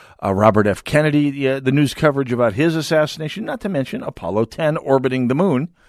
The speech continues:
Uh, and the aftermath of the Tet Offensive in my neighborhood. I have memories of that time, but they were memories like a kid would have, memories of family, memories of parades in my hometown, memories of,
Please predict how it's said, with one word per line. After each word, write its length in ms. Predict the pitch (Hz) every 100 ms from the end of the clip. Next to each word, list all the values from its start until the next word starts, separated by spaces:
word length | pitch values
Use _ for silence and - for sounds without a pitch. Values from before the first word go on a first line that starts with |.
| _ _ _ _ _ -
Uh, 420 | 139 127 - -
and 420 | 170 175 160 120 - 85 85 _
the 140 | 151 143
aftermath 500 | 143 - 123 123 120
of 80 |
the 80 | 113
Tet 260 | - 170 185
Offensive 480 | - 113 101 151 156
in 100 | 175
my 140 | 190
neighborhood. 340 | 247 226 311
I 40 | 311
have 340 | 262 302 254
memories 400 | 240 220 190 143
of 80 | 131
that 200 | 131 113
time, 260 | - 101 -
but 200 | 415 -
they 140 | 392
were 260 | 370 349 349
memories 680 | 226 175 170 170 170 151
like 160 | 160 165
a 60 |
kid 220 | 151 123 101
would 100 | 95
have, 240 | 87 92
memories 400 | 107 113 117 107
of 80 | 113
family, 480 | 135 123 113 101 90
memories 340 | 101 107 101
of 120 | 98 - - - -
parades 540 | - 131 135 131 120 104
in 100 | 110
my 140 | 110
hometown, 640 | 113 107 - 113 107 90
memories 380 | 101 117 113 98
of, 160 | 101